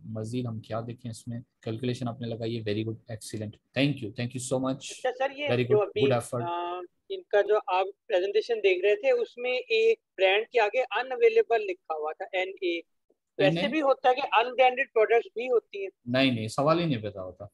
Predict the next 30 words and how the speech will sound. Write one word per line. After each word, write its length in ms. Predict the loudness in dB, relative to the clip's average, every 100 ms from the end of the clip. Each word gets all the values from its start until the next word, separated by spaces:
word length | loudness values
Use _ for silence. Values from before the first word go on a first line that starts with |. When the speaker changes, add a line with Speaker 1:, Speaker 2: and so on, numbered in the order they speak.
| _ _ _ _ _ _ _ -6
Speaker 1:
नहीं, 180 | -4 -6
नहीं, 120 | -14 _ _ _ _ _ _ _ _ 0
ब्रांड 300 | 2 2 2
तो 100 | 2
होगा, 260 | 4 4
Speaker 2:
तो 60 | 4
बस 60 | 4
Speaker 1:
जाहिर 160 | 2
Speaker 2:
फिर 80 | 0
Speaker 1:
सी 40 |
Speaker 2:
मेरा 140 | 2 4
ख्याल 200 | 4 4
है 60 |
कोई 160 | 2 0
software 540 | 2 0 2 4 4
का 220 | 4 0 0
कोई 160 | 2
Speaker 1:
जी, 100 | 2
जी, 60 | 4
Speaker 2:
ग्लिच 160 | 2
Speaker 1:
जी, 80 | 2
Speaker 2:
हो 160 | 0 -2
Speaker 1:
जी, 200 | 0 0
Speaker 2:
सकता 80 | 0
Speaker 1:
जी, 60 |
Speaker 2:
है। 60 | -4
Speaker 1:
जी, 60 | -6
हाँ, 340 | -6 -8 -10
जी, 140 | -10
जी, 120 | -10